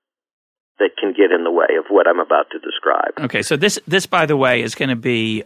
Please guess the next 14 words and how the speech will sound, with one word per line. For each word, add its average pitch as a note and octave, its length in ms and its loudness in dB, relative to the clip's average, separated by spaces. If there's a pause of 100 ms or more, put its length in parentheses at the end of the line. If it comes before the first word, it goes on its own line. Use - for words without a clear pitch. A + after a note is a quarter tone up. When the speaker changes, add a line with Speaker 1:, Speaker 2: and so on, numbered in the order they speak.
Speaker 2:
uh, G#2 240 -2
symptomatic B2+ 640 -2
of A2 80 -2
a G#2 80 0
much A#2+ 400 2
larger A2+ 360 0
problem. G2 420 -2
So G#2+ 180 -8
for B2+ 100 -8
th-, B2+ 200 -4
those C#3 200 0
of C3 40 -6
you C3+ 100 0
listening, A2 560 -4